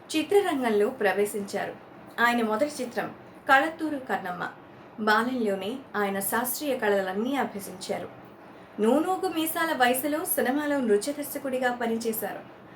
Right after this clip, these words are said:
అదే సమయంలో ప్రసిద్ధ తమిళ సినీ దర్శకుడు కె బాలచందర్తో ఆయనకు ఏర్పడిన అనుబంధం తర్వాత సుదీర్ఘ గురుశిష్య సంబంధంగా మారింది.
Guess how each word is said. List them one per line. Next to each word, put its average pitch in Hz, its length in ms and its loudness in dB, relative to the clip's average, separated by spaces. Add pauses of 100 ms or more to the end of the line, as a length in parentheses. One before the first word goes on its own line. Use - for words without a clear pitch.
(280)
అదే 294 260 4
సమయంలో 349 500 0
ప్రసిద్ధ 269 460 0
తమిళ 254 460 0
సినీ 226 280 0
దర్శకుడు 214 580 0 (460)
కె 320 260 4
బాలచందర్తో 285 880 2
ఆయనకు 226 320 2
ఏర్పడిన 240 440 2
అనుబంధం 202 520 2
తర్వాత 214 560 -4 (420)
సుదీర్ఘ 302 500 0
గురుశిష్య 254 600 2
సంబంధంగా 214 720 0
మారింది. 175 500 -2